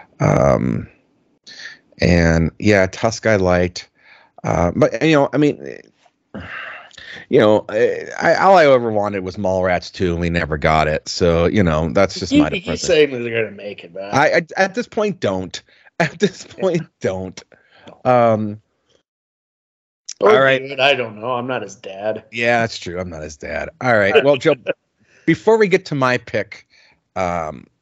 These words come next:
Speaker 1: for next week, I just wanna bring up our audience. Our
Speaker 2: Sure.
Speaker 1: audience is awesome, dude. So
Speaker 2: Okay,
Speaker 1: we're
Speaker 2: I was like, I
Speaker 1: still
Speaker 2: thought you were gonna be like, "Joe, they're pissed at you for that Tears for Fears <laughs> shit."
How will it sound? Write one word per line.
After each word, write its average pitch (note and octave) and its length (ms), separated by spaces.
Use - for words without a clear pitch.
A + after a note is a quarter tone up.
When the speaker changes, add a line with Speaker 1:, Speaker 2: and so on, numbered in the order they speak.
Speaker 1:
for A2 180
next G#2 320
week, - 300
I A#2+ 80
just C#3+ 180
wanna D3 300
bring A#2 360
up G#2+ 220
our G2+ 180
audience. D#2 760
Our B2+ 140
Speaker 2:
Sure. C3+ 80
Speaker 1:
audience C#3 280
is G#2 100
awesome, F2+ 520
dude. D#2+ 320
So F#2 300
Speaker 2:
Okay, E2+ 120
Speaker 1:
we're A2+ 160
Speaker 2:
I E3 120
was D#3+ 80
like, D#3 160
I - 20
Speaker 1:
still C3+ 160
Speaker 2:
thought C#3 180
you C3+ 60
were C3 60
gonna C3 120
be B2+ 60
like, A#2 260
"Joe, A#2+ 500
they're B2+ 180
pissed B2 400
at A2 160
you A2+ 80
for A2 140
that G#2+ 160
Tears G#2+ 320
for G#2+ 80
Fears G2+ 400
<laughs> - 0
shit." - 560